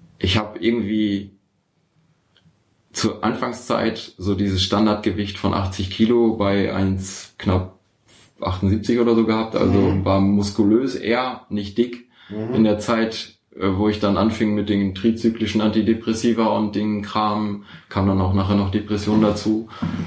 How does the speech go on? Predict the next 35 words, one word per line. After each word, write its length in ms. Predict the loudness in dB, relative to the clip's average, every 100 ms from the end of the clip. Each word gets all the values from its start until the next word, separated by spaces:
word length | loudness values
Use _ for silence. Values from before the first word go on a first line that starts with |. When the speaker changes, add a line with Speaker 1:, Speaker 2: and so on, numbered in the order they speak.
| -2
Speaker 1:
Äh, 240 | 0 2 0
man 260 | 0 2
fährt 260 | 2 0 0
aber 320 | -2 -2 -4
eh 440 | -2 2 2 -2 -10
eigentlich 460 | -6 -4 -4 -6 -10
parallel 680 | -4 -2 0 2 2 2 -6 _ -2
in 80 | 0
der 80 |
Schmerztherapie 720 | 0 -2 -2 -2 0 2 0 0
schon 240 | 0 0
eine 260 | 2 2 2
Psychotherapie, 880 | 0 0 0 2 0 0 0 -2 -4 -10 -2
Speaker 2:
Mhm. 400 | 2 4 4 4
Speaker 1:
aber 120 | 4 0
die 80 |
brauchte 360 | -2 -2 -4 -4
ich 80 | -4
natürlich 380 | -4 0 -2 0
nicht. 220 | -4 -6 -18 -20 -20 -20 -20 -6
Ähm, 640 | -2 0 0 0 -2 -2 -6 -12 -20 _ _ -20 -20 _
das 180 | -6 -2
heißt, 320 | 0 -2 -4
ich 160 | -10 -6
bin 440 | -4 -2 -4 -8 _ _ -6
mit 160 | -2 2
diesen 300 | 4 4 2
Dosen 500 | 2 0 -4 -10 -14 _ -20 -20 _ _
echt 240 | -4 -4 0
in 120 | 2
den 120 | 4
Himmel 240 | 4 4
geschossen. 400 | 2 0 -4 -14 -16 -18 -18
Das 160 | -8 0
heißt, 400 | 0 0 -8 -16